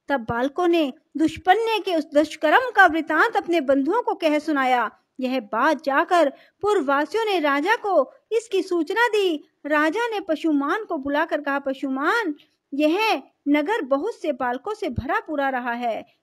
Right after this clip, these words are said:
किंतु तुम्हारे दुरात्मा पुत्र ने इसे प्राय सूना कर दिया। अभी अभी इन बालकों को उसने जल में डुबो दिया था, परंतु दैव योग से ये जीवित निकल आए।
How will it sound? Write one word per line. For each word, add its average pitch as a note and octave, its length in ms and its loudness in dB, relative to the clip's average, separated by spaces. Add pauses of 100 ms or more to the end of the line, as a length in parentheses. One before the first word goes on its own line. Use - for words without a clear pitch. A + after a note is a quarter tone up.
किंतु C#4 320 -4
तुम्हारे C4 600 -4 (300)
दुरात्मा F4+ 800 0
पुत्र G#4 420 -4
ने E4+ 400 2 (100)
इसे E4+ 220 -4
प्राय E4+ 460 -4
सूना D4+ 340 -6
कर G4+ 160 -6
दिया। A#3+ 400 -14 (300)
अभी D#4 200 0
अभी A4 380 4
इन F#4 140 -2
बालकों E4 400 2
को G#4 100 -4
उसने F#4 300 -2
जल F#4 280 -4
में F#4+ 140 -4
डुबो E4 260 -2
दिया F#4 220 2
था, E4+ 260 0
परंतु G4+ 680 -8
दैव D4+ 360 -4
योग F4 240 -4
से E4+ 140 -10
ये D4+ 100 -2
जीवित C#4+ 380 -6
निकल D#4+ 260 -4
आए। B3+ 320 -6